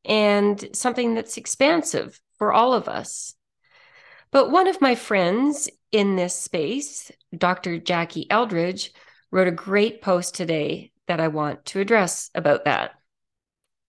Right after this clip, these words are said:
As an aside, so you know who Jackie is, she offers incredible retreats in Italy every year. That's the one I took last year and talked about here <laughs> when my wallet was stolen.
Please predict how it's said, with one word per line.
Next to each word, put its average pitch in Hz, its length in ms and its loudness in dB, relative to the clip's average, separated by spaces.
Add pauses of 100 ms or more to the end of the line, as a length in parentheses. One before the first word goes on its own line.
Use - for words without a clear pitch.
(640)
As 208 300 4
an 233 80 2
aside, 254 680 2
so - 240 -8
you 196 80 -2
know 180 120 0
who 190 40 -6
Jackie 180 540 -4
is, 226 560 0 (160)
she 214 360 -4
offers 170 760 0
incredible 180 640 0
retreats 208 800 -6 (320)
in 170 240 2
Italy 269 340 4
every 254 220 0
year. 269 320 2
That's - 400 -6
the 180 120 -4
one 175 160 4
I 160 120 0
took 185 400 -4 (520)
last 170 280 0
year 190 140 0
and 175 140 0
talked - 240 -4
about 160 220 2
here 165 180 -2
<laughs> 165 40 -10
when 180 220 4
my 170 220 0
wallet 175 460 0
was 226 140 -6
stolen. 247 520 -4